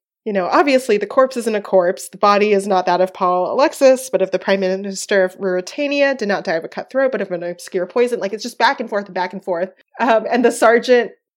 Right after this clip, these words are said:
who's, like, witnessing <laughs> this, it says he gaped in astonishment at the beginning of this exchange and now burst into a hearty guffaw.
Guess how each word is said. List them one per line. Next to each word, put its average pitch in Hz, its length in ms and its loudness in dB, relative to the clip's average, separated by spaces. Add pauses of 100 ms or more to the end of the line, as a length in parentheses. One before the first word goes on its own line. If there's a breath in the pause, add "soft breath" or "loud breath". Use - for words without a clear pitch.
(160)
who's, 233 200 -2
like, 208 140 0
witnessing 214 540 -2
<laughs> 196 100 -12
this, 214 340 -4 (460 loud breath)
it 214 100 -8
says 233 180 -2
he 220 100 -6
gaped 247 380 -2
in 269 100 -4
astonishment 208 880 -4
at 202 100 -12
the 196 60 -12
beginning 196 300 -4
of 196 80 -4
this 208 160 -4
exchange 185 460 -6
and 185 80 -8
now 180 140 -2
burst 190 340 0
into 190 240 -6
a 180 40 -6
hearty 180 300 -8
guffaw. - 460 -12